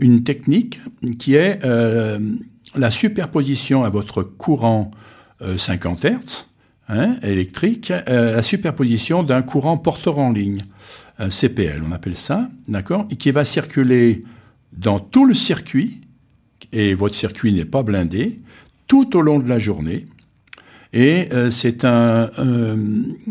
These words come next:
un courant haute fréquence, euh, radiofréquence de soixante-trois à, euh, à mille à quatre-vingt-quinze mille hertz. Voilà, donc, euh, c'est, euh, pas un petit, une petite fréquence.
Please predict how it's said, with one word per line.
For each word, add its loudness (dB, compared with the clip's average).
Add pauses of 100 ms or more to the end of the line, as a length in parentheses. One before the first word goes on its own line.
(300)
un 0
courant 2
haute 4
fréquence, -2
euh, 0
radiofréquence 0
de 4
soixante-trois 0
à, 2 (220)
euh, -6
à -6
mille 4 (400)
à 0
quatre-vingt-quinze -2
mille 4
hertz. -4 (500)
Voilà, 0
donc, 2
euh, 4
c'est, -2
euh, -4 (220)
pas -2
un 0
petit, -2
une 0
petite -4
fréquence. -4